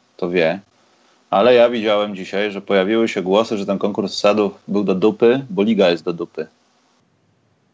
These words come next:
Tak kolokwialnie rozwijając, bo nie chcę mi się zagłębiać w, w szczegóły, kto co i tak dalej.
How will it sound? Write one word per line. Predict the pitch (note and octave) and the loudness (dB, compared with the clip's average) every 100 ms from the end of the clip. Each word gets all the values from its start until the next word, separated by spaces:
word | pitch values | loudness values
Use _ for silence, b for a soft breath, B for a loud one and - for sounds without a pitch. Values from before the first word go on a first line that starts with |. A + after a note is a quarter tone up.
| _ | _
Tak | - - | -4 -2
kolokwialnie | - E3 E3 G3 D3+ A#2 | 0 0 2 4 4 0
rozwijając, | G#2+ G#2 A#2+ A#2 A2 | -6 -6 0 0 0
bo | F#2 | -6
nie | G2+ G2+ | -14 -14
chcę | - | -16
mi | G2+ | -14
się | G#2 | -8
zagłębiać | G2 G2+ G2+ F#2+ | -6 -4 -4 -6
w, | - - - | -10 -20 -16
w | |
szczegóły, | - - G#2+ G#2 F#2+ | -12 -6 -2 0 -2
kto | - G#2+ G#2 | -2 -4 -2
co | - G2 | 0 0
i | F#2+ | 0
tak | F2+ F2+ | -4 0
dalej. | F2 C#2+ C#2+ | 0 0 -4